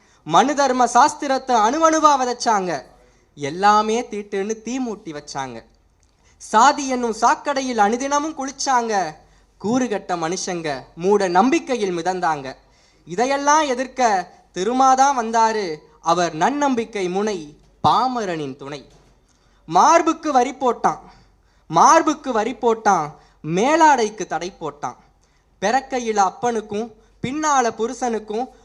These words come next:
முதுமையில புள்ளைக்கும் பொட்ட புள்ள அடிமையின்னு அறவேக்காடு எழுதி வச்சான். எங்களை எங்க படிக்க வச்சான்? பாவி பையன் வீட்டுக்குள்ள முடக்கி வச்சான்.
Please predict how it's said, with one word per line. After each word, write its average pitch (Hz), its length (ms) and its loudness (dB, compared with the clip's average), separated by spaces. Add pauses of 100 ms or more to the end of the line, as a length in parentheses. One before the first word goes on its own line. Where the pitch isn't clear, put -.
(120)
முதுமையில 262 540 -4 (120)
புள்ளைக்கும் 240 600 -4 (320)
பொட்ட 185 360 -4
புள்ள 254 280 -8 (100)
அடிமையின்னு 214 640 -4
அறவேக்காடு 202 760 -4
எழுதி 170 320 -10
வச்சான். 123 340 -18 (680)
எங்களை 254 360 -2
எங்க 311 220 0
படிக்க 277 380 -4
வச்சான்? 233 380 -2 (440)
பாவி 175 300 -4
பையன் 170 420 -10 (360)
வீட்டுக்குள்ள 180 600 -8
முடக்கி 139 380 -10
வச்சான். - 340 -16